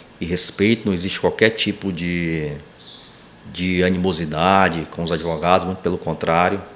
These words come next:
eu acho brilhante o trabalho dos advogados de defesa em sede do, do plenário do Tribunal do Júri, mesmo quando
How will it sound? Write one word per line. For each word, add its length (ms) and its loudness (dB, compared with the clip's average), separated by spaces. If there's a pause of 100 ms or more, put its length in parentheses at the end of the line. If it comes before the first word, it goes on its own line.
(260)
eu 60 -8
acho 240 -6
brilhante 460 -4
o 20 -20
trabalho 400 -4
dos 140 -6
advogados 500 -6
de 60 -6
defesa 520 -4 (540)
em 100 -6
sede 480 -2
do, 600 -6 (360)
do 60 -16 (100)
plenário 420 2
do 40 -12
Tribunal 320 -4
do 100 -6
Júri, 280 -2
mesmo 260 -2
quando 280 -4